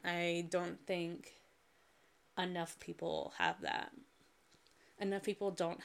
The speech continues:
have someone in their corner to call in the middle of the night to ask them if they're truly doing okay.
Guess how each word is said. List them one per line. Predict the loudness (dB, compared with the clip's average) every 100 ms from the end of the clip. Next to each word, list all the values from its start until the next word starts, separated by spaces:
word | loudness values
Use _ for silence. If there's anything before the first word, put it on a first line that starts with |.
| -2
have | 0 2
someone | 0 0 2 2 2 0 -2
in | -2
their | 0 -2
corner | -6 -4 -2 0 -2 -2 -6 -10 _ _ -20 _ _ _ -18
to | -10 -2 2 2 0 -2 -2 -4 -8 -12 -20 -16
call | -2 2 4 2 -2 -8 -4
in | -2
the | 0
middle | 2 0
of | 0
the | -2
night | -2 -2 -4 -6 -12 -20 _ _ _ _ _ _ _ _ _ _ _ -10
to | -4 0 2 2 2 0 0 -2 4
ask | 6 6 4 2
them | 4 4 2 -2 -6 -10 -12
if | -4 -2 4
they're | 4
truly | 4 0 0 2 0
doing | 2 2 2
okay. | 0 -2 2 4 4 0